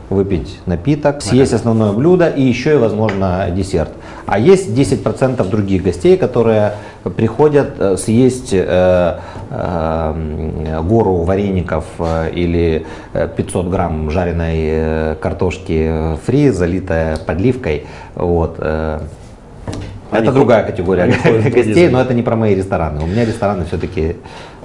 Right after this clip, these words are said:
Speaker 1: про средний чек, а не про, а, одно блюдо.
Speaker 2: Так, это был вопрос от Александра Лысенко. Людмила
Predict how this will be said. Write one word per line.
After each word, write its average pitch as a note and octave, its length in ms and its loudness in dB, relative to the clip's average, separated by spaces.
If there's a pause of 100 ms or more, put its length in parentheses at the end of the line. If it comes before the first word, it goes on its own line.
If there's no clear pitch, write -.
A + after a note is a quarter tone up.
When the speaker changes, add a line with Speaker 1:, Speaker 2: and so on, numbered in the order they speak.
(140)
Speaker 1:
про A2 160 2
средний G2 380 -2
чек, - 280 -4
а - 100 -6
не F2+ 120 0
про, E2+ 360 0
а, - 200 -2 (360)
одно E2+ 280 -4
блюдо. D2+ 280 -4 (180)
Speaker 2:
Так, - 180 -2
это G#2 120 -4
был B2+ 120 0
вопрос B2 300 0
от A2+ 100 -4
Александра A2 380 0
Лысенко. G#2 520 0
Людмила C3+ 440 4